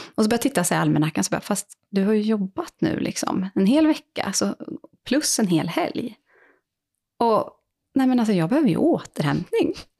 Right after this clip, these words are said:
Alltså, och jag, jag förespråkar ju ändå det här, eller jag jobbar ju med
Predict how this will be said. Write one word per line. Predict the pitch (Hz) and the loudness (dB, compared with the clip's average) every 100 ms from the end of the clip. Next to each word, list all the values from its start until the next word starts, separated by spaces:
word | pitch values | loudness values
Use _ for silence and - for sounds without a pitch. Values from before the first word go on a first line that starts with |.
| - - | -4 2
Alltså, | 440 349 - 302 | 2 2 2 2
och | |
jag, | - - | 2 0
jag | 226 - | 0 0
förespråkar | 403 196 196 - 208 294 | 2 2 2 2 2 2
ju | 427 | 2
ändå | 277 190 | 4 2
det | |
här, | 190 196 | 2 2
eller | 226 | 2
jag | 208 | 4
jobbar | 220 311 202 - - | 4 2 2 4 4
ju | |
med | 381 | 4